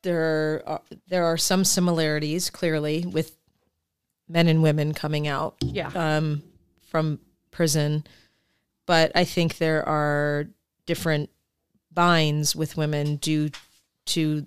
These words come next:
Speaker 1: a lot of the other, a lot of things you said, which one is children. Um, their identity, women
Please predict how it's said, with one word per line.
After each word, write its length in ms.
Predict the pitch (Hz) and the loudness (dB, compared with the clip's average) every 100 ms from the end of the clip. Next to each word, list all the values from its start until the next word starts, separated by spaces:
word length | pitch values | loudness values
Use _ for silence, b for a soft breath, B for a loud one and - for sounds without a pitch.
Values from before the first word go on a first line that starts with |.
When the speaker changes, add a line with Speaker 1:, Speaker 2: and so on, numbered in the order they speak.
| - _ - | -12 _ -4
Speaker 1:
a 80 | |
lot 200 | 165 160 | -2 0
of 100 | 156 | -2
the 100 | 160 | 0
other, 180 | 147 151 - | 0 -2 -2
a 100 | 175 | -2
lot 240 | 175 185 170 | 4 4 4
of 80 | 139 | 2
things 260 | 165 156 | -2 -2
you 60 | 151 | -2
said, 300 | - 147 - | -4 -4 -6
which 360 | 151 - - - _ - | -6 -4 -4 -8 _ -8
one 260 | 156 143 | -6 -4
is 220 | 139 135 - | -4 -4 -4
children. 540 | - 147 120 131 170 180 B B B B B | -4 -4 -4 -6 -6 -6 B B B B B
Um, 480 | 160 156 151 151 151 | -6 -2 -2 -2 -4
their 200 | - 160 | -4 -2
identity, 760 | 156 151 156 156 156 156 156 156 | -2 -2 -2 -2 -2 -2 -2 -4
women 680 | - - 170 175 180 175 | -8 -10 -2 0 4 2